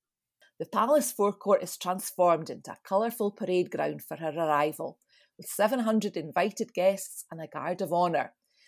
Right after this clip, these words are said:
provided this year by the Balaclava Company, the Argyll and Southern Highlanders,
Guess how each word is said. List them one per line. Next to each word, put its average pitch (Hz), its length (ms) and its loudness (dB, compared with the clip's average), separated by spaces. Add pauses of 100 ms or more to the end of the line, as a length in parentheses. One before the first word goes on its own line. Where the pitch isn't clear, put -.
(180)
provided 180 500 2
this 214 220 -2
year 202 240 0
by 160 220 -4
the - 120 -8 (120)
Balaclava 185 640 0
Company, 190 580 -4 (240)
the 165 80 -4
Argyll 190 400 4
and 226 140 0
Southern 185 340 -2
Highlanders, 185 800 0